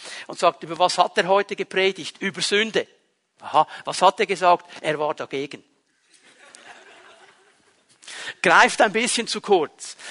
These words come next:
Schau mal, Psalm einundfünfzig, Vers sechs. Psalm einundfünfzig, Vers sechs. Das ist dieser Bußpsalm Davids,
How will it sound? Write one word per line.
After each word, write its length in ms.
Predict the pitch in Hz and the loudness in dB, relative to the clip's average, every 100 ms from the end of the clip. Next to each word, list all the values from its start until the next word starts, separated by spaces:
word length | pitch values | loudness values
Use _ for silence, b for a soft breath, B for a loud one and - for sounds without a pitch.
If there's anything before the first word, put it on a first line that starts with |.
| B | B
Schau 200 | - 208 | 4 6
mal, 140 | 247 | 6
Psalm 420 | 202 - 214 233 233 | 4 6 8 8 6
einundfünfzig, 960 | 202 226 254 254 - 220 214 - 214 | 4 6 2 -6 -6 -8 -8 -14 -14
Vers 260 | 190 175 - | -8 -8 -8
sechs. 440 | 170 - - - _ _ _ _ _ _ _ - - | -12 -12 -20 -20 _ _ _ _ _ _ _ -20 -16
Psalm 320 | - 196 196 | -2 0 2
einundfünfzig, 680 | 180 190 220 - 208 - 202 | 4 2 2 -8 -10 -10 -12
Vers 160 | 165 - | -12 -8
sechs. 200 | 165 - | -10 -10
Das 300 | - - - | -20 -18 -12
ist 80 | 214 | -6
dieser 140 | 226 | -6
Bußpsalm 840 | 180 254 294 - - 233 220 220 | -4 -2 -2 -4 -2 2 2 2
Davids, 640 | 196 196 220 156 180 - | 2 2 0 -8 -8 -12